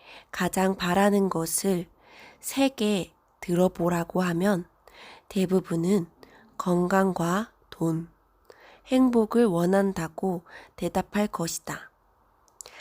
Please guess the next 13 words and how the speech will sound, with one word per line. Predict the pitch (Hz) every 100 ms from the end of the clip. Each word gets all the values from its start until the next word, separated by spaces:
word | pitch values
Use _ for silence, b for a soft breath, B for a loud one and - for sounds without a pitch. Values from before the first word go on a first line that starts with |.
| B B
하지만 | - 269 - 277 262 262 254
그 | - 190
중에서 | - 220 214 175 - 170 175 _ B B B _
가장 | - 185 202 185 196 233
바라는 | 185 185 202 214 214
것이 | 196 185 -
뭐냐고 | 170 175 190 185
물으면 | 185 165 165 165 175 240 _ - b b b -
대부분의 | 175 170 160 - 165 170
사람들이 | - 190 196 190 185 156 165 190 _ _ b b b b -
틀림없이 | 254 254 254 185 - - - 214 - _ b b b b _
행복해지고 | 240 240 240 247 - 240 233 - 170 170
싶다고 | 180 - - 175 170 - 175 170